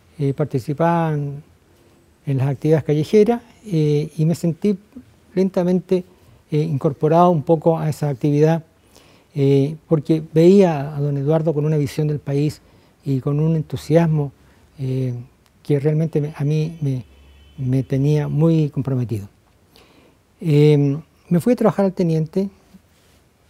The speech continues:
ya me hice dirigente sindical, eh, e ingresé al partido, efectivamente, eh, ya teniendo, eh, e-, ese, ese cargo. De manera que, eh, además de la cosa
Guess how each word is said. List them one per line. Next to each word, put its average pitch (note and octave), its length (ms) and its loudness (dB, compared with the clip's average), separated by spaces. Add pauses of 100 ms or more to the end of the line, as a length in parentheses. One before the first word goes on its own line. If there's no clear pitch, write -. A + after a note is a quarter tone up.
(360)
ya D3 260 -4
me D3 140 -2
hice D3 160 -4
dirigente C3+ 400 -4
sindical, A3 520 0 (500)
eh, C#3 520 2 (280)
e E3+ 80 4
ingresé E3+ 360 4
al A3 60 2
partido, G#3+ 560 2
efectivamente, F#3 720 -2 (500)
eh, C#3+ 380 0 (840)
ya F3 180 2
teniendo, F3+ 640 2
eh, D3+ 440 2 (320)
e-, E3+ 220 -10
ese, D#3+ 420 -2
ese D#3+ 180 -2
cargo. A#2+ 340 -8 (1400)
De E3 300 -2
manera F3+ 260 2
que, D#3+ 340 2 (180)
eh, C#3+ 400 2 (260)
además E3+ 340 2
de A#3+ 80 2
la F#3+ 100 0
cosa E3+ 500 -2